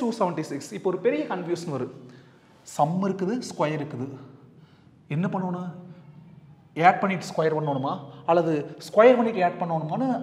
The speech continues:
அப்பப்போ கன்ஃபியூஷன் எட்டி பார்க்கு. சிம்பிளா சொல்லித்தரேன். இப்படி more than one condition, அங்க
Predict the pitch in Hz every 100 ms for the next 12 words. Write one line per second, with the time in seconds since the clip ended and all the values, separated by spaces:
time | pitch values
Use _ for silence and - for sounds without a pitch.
0 | - - 190 240 226 180 175 190 185 196
1 | - 160 147 123 120 - - 320 294 233
2 | - 156 131 123 - - - - - 190
3 | 160 208 330 277 254 202 175 170 165 160
4 | - 160